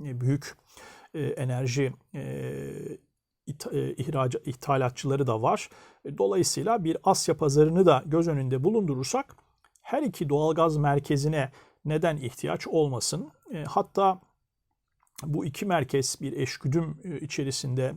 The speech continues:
e, yürüyebilirse üretenler açısından da bir kolektif kazanç, e, sağlayabilmesi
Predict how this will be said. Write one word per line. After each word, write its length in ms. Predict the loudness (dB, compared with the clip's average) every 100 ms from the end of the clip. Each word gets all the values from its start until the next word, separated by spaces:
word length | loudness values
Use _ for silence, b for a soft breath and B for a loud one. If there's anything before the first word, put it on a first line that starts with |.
| -8
e, 40 | -8
yürüyebilirse 960 | -4 -2 0 -2 0 -2 0 0 -2 -6 b b b b 0
üretenler 580 | 0 4 2 4 2
açısından 720 | 2 0 -2 -4 -4 -4 -4 -2
da 180 | -2 0
bir 100 | -4
kolektif 580 | -2 -2 -2 -4 -6
kazanç, 600 | 0 4 6 4 2 -4 -10 b b b
e, 300 | -6 -4 -2
sağlayabilmesi 1000 | 0 0 2 2 0 -2 -4 -4 0 0